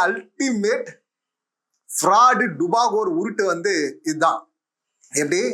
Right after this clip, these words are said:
நீ மட்டுமாமா செஞ்ச? அந்த சேவை செய்யணும் அப்படிங்கிறது வந்து ரூலு. அது எல்லாருமே செஞ்சாங்க.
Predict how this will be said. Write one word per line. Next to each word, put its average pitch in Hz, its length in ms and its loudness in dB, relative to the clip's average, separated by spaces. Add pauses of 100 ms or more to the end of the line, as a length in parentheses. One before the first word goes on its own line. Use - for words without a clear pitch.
நீ 170 160 -2
மட்டுமாமா 214 460 2
செஞ்ச? 185 320 -2 (580)
அந்த 160 180 2
சேவை 240 380 2
செய்யணும் 196 380 0
அப்படிங்கிறது 165 380 -2
வந்து 160 200 -2 (100)
ரூலு. 185 320 -2 (240)
அது 160 180 0
எல்லாருமே 202 600 0
செஞ்சாங்க. 156 460 -2